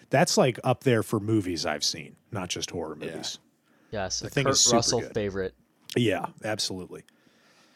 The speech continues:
Speaker 2: Nice. All right. Uh, nice and easy. Easy first choice for me. Sinister.
Speaker 1: Okay. You know what? I think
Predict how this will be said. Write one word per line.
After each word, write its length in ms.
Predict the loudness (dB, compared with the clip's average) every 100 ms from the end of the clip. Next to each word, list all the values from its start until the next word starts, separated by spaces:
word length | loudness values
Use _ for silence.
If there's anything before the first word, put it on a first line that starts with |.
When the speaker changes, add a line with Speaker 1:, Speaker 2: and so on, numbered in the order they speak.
| _ _ -18 -10
Speaker 2:
Nice. 520 | -10 -8 -10 -10 -12 _ _
All 100 | 0
right. 240 | 2 0 -4 -14 -20 -20 -20 -20 _ -4
Uh, 260 | 0 0 0
nice 360 | 0 0 0
and 140 | -2 0
easy. 480 | -2 -2 -2 -4 -8 _ _ _ _ _ _ _ -4
Easy 480 | -2 -2 -4 -4 _
first 380 | -4 -2 -2 -4
choice 320 | -2 -2 -2
for 120 | -8 -8
me. 360 | -6 -6 -8 _ _ -20 _ _ _ _
Sinister. 760 | -6 -2 -2 -2 -6 -4 -4 -6 _ _ _ _ _ _ _ _ _ _ _ _ _ _ -2
Speaker 1:
Okay. 340 | 2 2 0 _ -20 _ _
You 160 | 0 4
know 80 | 6
what? 440 | 6 4 -2 -20 -20 _ -4
I 80 | -2
think 300 | 0 -2